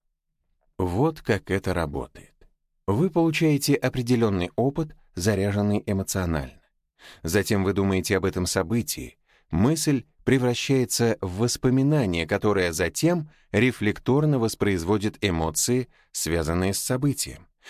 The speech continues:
И если вы постоянно возвращаетесь к этому опыту, происходит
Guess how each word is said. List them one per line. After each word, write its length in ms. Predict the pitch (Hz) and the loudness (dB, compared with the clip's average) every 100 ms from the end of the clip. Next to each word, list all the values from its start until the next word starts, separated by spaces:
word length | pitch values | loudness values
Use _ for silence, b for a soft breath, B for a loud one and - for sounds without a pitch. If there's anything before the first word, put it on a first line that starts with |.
| B B | B B
И 60 | 131 | 2
если 320 | 139 139 135 | 2 2 0
вы 280 | 127 127 - _ | 2 2 0 _
постоянно 800 | 135 - - 135 123 120 95 90 | -2 0 0 0 2 2 2 0
возвращаетесь 880 | 87 82 92 92 - 95 78 78 - | -2 -2 -2 0 0 -2 -2 -6 -2
к 60 | |
этому 380 | 92 82 78 78 | -2 0 -2 0
опыту, 520 | - 170 151 - - - _ _ _ _ | 0 -2 -4 -10 -14 -18 _ _ _ _
происходит 640 | - 113 135 - 190 165 | 0 0 0 0 2 0